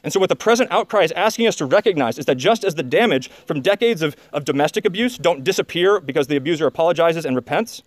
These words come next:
so the societal impact of centuries of legalized institutional racism and slavery and discriminatory housing laws,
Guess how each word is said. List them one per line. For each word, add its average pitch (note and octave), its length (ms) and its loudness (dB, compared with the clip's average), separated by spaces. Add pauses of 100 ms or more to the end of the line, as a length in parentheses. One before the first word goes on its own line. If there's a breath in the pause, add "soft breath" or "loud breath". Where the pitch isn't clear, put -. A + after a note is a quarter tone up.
(340 soft breath)
so A3+ 260 2
the F#3 100 0
societal G3+ 600 0
impact F3 640 -2
of C#3 100 -6
centuries A3+ 720 -2 (320 soft breath)
of C3+ 160 -2
legalized G3+ 500 2
institutional F3+ 500 -4
racism C#3 460 -2 (200 loud breath)
and B2 100 -10
slavery D#3 440 0
and C#3 340 -6
discriminatory F#3 580 -2
housing F#3 340 -2
laws, A2+ 260 -2